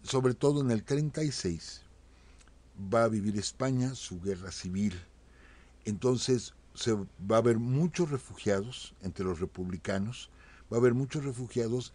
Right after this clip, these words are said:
y México les abre las puertas. Y van a llegar actores, actrices, directores, este, fotógrafos, muchísimos a México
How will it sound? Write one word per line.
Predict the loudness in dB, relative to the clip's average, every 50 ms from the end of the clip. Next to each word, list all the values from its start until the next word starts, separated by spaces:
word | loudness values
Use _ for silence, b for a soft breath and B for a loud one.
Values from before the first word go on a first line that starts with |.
| -4
y | -2 0
México | 2 2 0 -2 -4 -8 -6 -4 -2 -2
les | -2 -2 -2 -4
abre | -4 -4 -4 -4
las | -4 -6 -6 -8 -10
puertas. | -8 -8 -8 -8 -10 -12 -16 -18 -16 -16 -16 -18 -20 B B B B B B B B -2
Y | 2 4
van | 6 6 6
a | 4
llegar | 2 2 0 0 0 -2 -2 -6 -8
actores, | -10 -10 -10 -4 0 4 4 6 6 4 4 2 -2 -8 -8 -6
actrices, | -6 -6 -6 -6 -4 -2 0 0 0 0 0 0 -2 -2 -2
directores, | -2 0 0 0 -2 -4 -4 0 2 4 6 6 6 4 4 2 -2 -6 B B B B B B B B
este, | B -2 -2 -2 -2 -6 -12 -6 -2 0 2 4 4 4 2 2 0 -4 -8 -12 B B B B B B
fotógrafos, | -4 0 0 0 2 4 6 6 6 6 4 4 4 2 2 2 0 -2 -6 -4
muchísimos | -2 -2 0 -2 -2 -4 -6 -6 -6 -6 -4 -2 -2 -2 0 -2 -2 -2
a | -2 -2
México | -2 -2 -4 -6 -8 -4 -2 -2 -2 -2